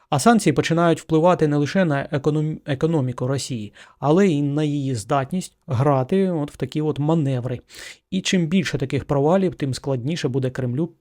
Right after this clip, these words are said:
підтримувати свої операції у війні та й в політиці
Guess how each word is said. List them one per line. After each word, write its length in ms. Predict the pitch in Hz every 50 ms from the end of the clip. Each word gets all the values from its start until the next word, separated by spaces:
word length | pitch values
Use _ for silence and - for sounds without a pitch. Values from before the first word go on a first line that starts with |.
| _ _ _
підтримувати 680 | 170 175 - - 143 143 143 156 156 151 139 - 139
свої 380 | - - 143 131 131 127 120 - - - - - _ _ _ _
операції 680 | - 151 - 143 135 135 143 151 - - 170 151 143 143 - -
у 160 | 160 151 143
війні 540 | 135 135 127 123 127 143 156 151 127 82 - _ _ _ _ _ _ _ _ _ _ -
та 60 | 214
й 120 | 226 185 -
в 140 | - - _ _ _
політиці 600 | - 135 123 135 156 - 156 135 - - 123